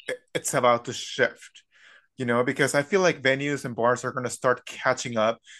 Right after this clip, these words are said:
especially with so many people having this conversation around booking different kinds of drag entertainers. At least I've had a couple of, like, conversations with, like, show producers, and they're like, "Oh, wow, like, I didn't know that I was actually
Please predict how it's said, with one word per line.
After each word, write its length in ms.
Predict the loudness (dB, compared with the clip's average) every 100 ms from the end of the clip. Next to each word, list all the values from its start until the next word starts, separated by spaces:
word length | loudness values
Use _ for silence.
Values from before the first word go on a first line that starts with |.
| -8
especially 360 | -2 0 2
with 160 | 0 2
so 160 | 2 2
many 160 | 0
people 320 | -6 -6 -2 0
having 300 | 2 0 -2
this 160 | -4
conversation 720 | -2 0 0 0 -2 0 0
around 480 | 0 2 2 2 0
booking 500 | -2 -4 -4 -6 -6 -12 _ -18
different 420 | 2 2 4 -2 -2
kinds 680 | -4 0 2 0 -4 -8 -4 2
of 180 | 2
drag 280 | 4 4 4
entertainers. 920 | 0 -8 -10 -4 -2 0 -2 -4 -12 -18 -20 -20 -8 0
At 120 | 2
least 240 | 2 0
I've 180 | 4 4
had 200 | 4 4
a 40 | 4
couple 320 | 0 0 2
of, 140 | 0 -2
like, 160 | -12 -4
conversations 800 | 0 2 2 0 -2 -4 -6 -6
with, 100 | -2
like, 160 | -2
show 160 | 0 -2
producers, 600 | 0 -2 0 2 0 -2
and 100 | -4
they're 120 | -2
like, 180 | 0 0
"Oh, 100 | 2
wow, 200 | 4 6
like, 160 | 4 4
I 60 | 0
didn't 260 | 0 -4
know 220 | 0 0
that 260 | 2 2 0 _
I 80 | 4
was 220 | 4 4
actually 500 | 0 -4 -4 -4 -4